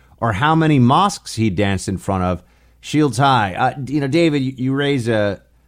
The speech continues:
a, a, a general point here that, that I, I have to tell you is, is, is fair, which is, you know, I didn't, I didn't really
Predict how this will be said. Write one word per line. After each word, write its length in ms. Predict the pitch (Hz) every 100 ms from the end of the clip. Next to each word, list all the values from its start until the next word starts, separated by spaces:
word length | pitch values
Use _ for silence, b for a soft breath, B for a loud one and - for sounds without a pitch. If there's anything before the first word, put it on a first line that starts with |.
| _ _ _ _ _
a, 340 | - 90 - -
a, 400 | 135 127 127 127 127
a 60 |
general 800 | 113 98 160 160 147 139 120 107 - -
point 300 | - 135 131
here 240 | 120 117 110
that, 160 | 104
that 100 | 104
I, 140 | 110 107
I 120 | 104
have 160 | 113 113
to 80 |
tell 200 | 92 113
you 200 | 104 95
is, 280 | 90 85 - - _
is, 280 | 90 87 -
is 160 | 98
fair, 400 | - 117 110 98
which 220 | 92 92 98
is, 260 | 90 - -
you 80 | 117
know, 100 | 117
I 80 |
didn't, 320 | 123 135 117 - b b b
I 100 | -
didn't 120 | 196 190
really 280 | 151 123